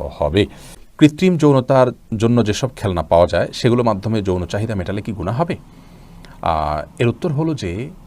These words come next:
অবশ্যই এগুলো গুনাহের কারণ হবে, কারণ মানুষের যৌন চাহিদা এটা পূরণ করবার বৈধ যে উপায় আল্লাহ রাব্বুল আলামিন রেখেছেন,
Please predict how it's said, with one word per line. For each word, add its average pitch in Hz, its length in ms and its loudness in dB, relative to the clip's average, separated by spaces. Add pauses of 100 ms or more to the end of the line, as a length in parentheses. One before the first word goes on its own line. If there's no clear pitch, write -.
অবশ্যই 143 760 -4
এগুলো 85 360 -8 (100)
গুনাহের 80 360 -8 (180)
কারণ 76 340 -6
হবে, 101 200 2 (560)
কারণ 131 340 0 (140)
মানুষের 135 540 -2 (220)
যৌন 98 260 -2
চাহিদা 101 500 -6 (200)
এটা 101 140 -4
পূরণ 117 300 -2
করবার 113 440 -6 (440)
বৈধ 139 320 4
যে 117 100 -2
উপায় 101 340 -4
আল্লাহ 98 160 -6
রাব্বুল 80 160 -6
আলামিন 78 180 -6
রেখেছেন, 120 440 -6